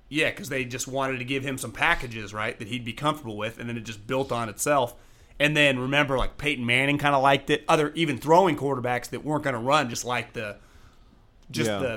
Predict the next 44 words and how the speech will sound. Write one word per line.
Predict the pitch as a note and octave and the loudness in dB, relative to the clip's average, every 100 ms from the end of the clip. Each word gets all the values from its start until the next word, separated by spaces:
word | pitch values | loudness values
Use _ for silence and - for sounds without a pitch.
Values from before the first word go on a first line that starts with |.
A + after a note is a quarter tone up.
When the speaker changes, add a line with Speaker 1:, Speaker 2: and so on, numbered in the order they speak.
| B2+ B2 | -6 0
Speaker 1:
dynamic | D3 C#3 C#3 C#3 B2 | 2 2 2 0 -2
nature | B2+ D#3 F#3+ - G2+ | 0 2 2 -2 -8
of | - - | -10 -12
it. | - - - - | -20 -20 -20 -6
'Cause | E3+ E3 | 2 4
I | D3+ | 4
do | F#3 | 0
think, | G3+ D#3 C#3+ D3+ | 0 -2 -2 -2
I | |
remember | D3 D#3 D3 | 0 0 0
Peyton | D3+ C#3+ C#3+ | -2 -2 0
Manning, | F#3+ G3+ C#3+ B2+ | 2 2 0 -2
and | C#3+ | 0
this | D#3+ | 2
is | F3 E3+ | 2 0
true, | - - E3 F3 A#2 A2+ - - - - | -6 -2 4 4 2 -4 -14 -20 -20 -14
when | C#3+ D3 | -4 -2
you | D#3 F3+ | 0 0
do | D#3+ D#3 | 0 -2
give, | B2 F#3 G#3 A#2+ B2+ - | 0 4 4 2 -6 -8
like, | D3 B2 | -6 -4
when | B2+ | -6
Peyton | C3+ G#3 G3 C#3+ | 0 0 0 -6
was | A#2+ | -6
in | A#2+ | -6
it, | A#2 - - - - - - | -8 -12 -20 -20 -20 -14 -4
it | G3 A#3+ | -2 0
gives | C4 C#3 | -4 -2
your | D3 | -4
running | C3+ D#3+ A3+ F#3 | 2 2 2 0
back | C3 A#2 | -2 -4
an | A#2 A#2 - | -6 -8 -2
extra | D#3+ - - C3 | -2 -2 -4 -4
kind | C#3 C#3 C3 | 0 2 2
of | G#2+ A#2 | 0 -4
momentum | A#2+ A#2+ C#3 D#3+ F3 B2+ A#2+ | -4 -4 0 4 4 2 0
downhill. | A2+ A2 E3+ E3 A2+ | -2 0 2 2 2
And | G#2 - - - - - - - - - | -4 -14 -20 -20 -20 -20 -20 -20 -12 0
Ingram | A#3 G3 E3 C#3+ | 4 6 4 2
is | D3+ D#3 | 2 2
a | C#3+ | 2
really | C#3+ D3+ | 4 4
good | C3 A#2 | 2 -2
player. | B2+ B2+ C#3 | 0 2 0